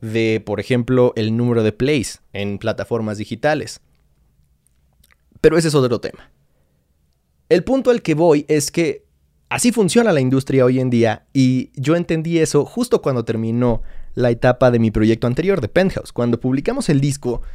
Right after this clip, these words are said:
yo dije, "Este disco me parece que es mucho mejor de varias propuestas que yo escucho hoy en día".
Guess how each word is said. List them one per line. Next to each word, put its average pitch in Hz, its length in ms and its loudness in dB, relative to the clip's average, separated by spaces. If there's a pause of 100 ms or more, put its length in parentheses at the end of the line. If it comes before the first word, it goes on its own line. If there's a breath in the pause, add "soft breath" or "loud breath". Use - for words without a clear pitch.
(280 soft breath)
yo 160 100 -10
dije, 175 360 -6 (160)
"Este 190 260 -6
disco 220 560 -2
me 147 140 -8
parece 165 320 -4
que 202 120 -6
es 165 100 -2
mucho 214 400 -2
mejor 156 580 0
de 127 240 0
varias 185 340 -2
propuestas 147 460 -4
que 123 140 -2
yo 127 100 -4
escucho 135 580 -4
hoy 127 200 -4
en 139 120 -6
día". 170 260 -4